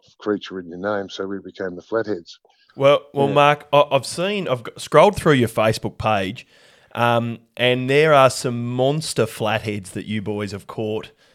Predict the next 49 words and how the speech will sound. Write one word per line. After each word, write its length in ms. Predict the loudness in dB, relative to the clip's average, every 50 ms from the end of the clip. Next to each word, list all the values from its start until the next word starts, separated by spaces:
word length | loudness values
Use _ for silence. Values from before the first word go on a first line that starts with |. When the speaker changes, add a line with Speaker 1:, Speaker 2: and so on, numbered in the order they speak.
| _ _ _ -10 -6
Speaker 2:
uh, 420 | -4 -4 -2 -2 -4 -4 -6 -6 -8 -12
through 320 | -18 -10 -8 -6 -6 -6
the 100 | -6 -8
days. 640 | -6 -6 -4 -4 -4 -4 -6 -8 -10 -12 -12 -14 -16 -14 -10
Um, 560 | -8 -8 -6 -6 -6 -8 -8 -10 -12 -14 -14 -10 -4
that, 280 | -4 -4 -4 -4 -10 -12
<laughs> 40 | _
there's 220 | -8 -8 -6 -6
some, 260 | -8 -6 -6 -6 -4
look 120 | -2 -4 0
at 40 | 2
that 140 | 0 2 2
one, 160 | 0 -2 -2
Wilders. 340 | -2 -4 -4 -6 -6 -8 -12 _ -20 -20 -20 -20 _ _ _
There, 200 | 2 2 2 2 -2 -8
<laughs> 120 | -2 0
there 340 | 2 2 2 2 0 -2 0 2 2
are 80 | 2
some 400 | 2 2 2 2 0 0 -2 -6
huge, 720 | -8 -8 -8 -4 -2 0 0 2 2 0 0 -2 -6 -10 -12 -16 -20 -20 -20 -20 _ _
huge 300 | -4 -2 0 0 -2 -2
fish 260 | -4 -4 -4 0 0
on 120 | 0 0
there. 200 | 2 2 0 2 2
And 160 | 2 2 4 4
while 180 | 4 6 6
I 60 | 6 6
was 160 | 6 4 2
scrolling 380 | 4 6 8 8 8 6 2 0
through, 240 | 2 4 6 8 8
I 80 | 8
saw, 420 | 6 4 2 2 2 4 6 8 8
um, 380 | 8 8 6 4 0 -2 -8 -12 _ -20 -20 -20 -20 _ _
I 80 | -2 0
saw 240 | 4 8 8 8 8
Paul 240 | 6 4 4 4
Bryant's 480 | 6 8 8 8 8 8 6 4 2 -2
involved. 400 | -2 2 4 6 6 6 4 4
How's 280 | 4 4 4 4 2 0
Bluey 420 | 0 2 4 6 6 6 4 2
involved? 400 | 0 0 2 4 4 4 4 4
I 80 | 4 4
actually 200 | 4 2 -4 -2
work 260 | 2 2 2 2 0
with 160 | -4 -8 -6
Bluey 280 | -4 -2 -2 -2 -2 -4
at 100 | -8 -8
Findex. 420 | -8 -8 -6 -4 -4 -6 -6 -8 -8
So 300 | -4 -2 0 0 0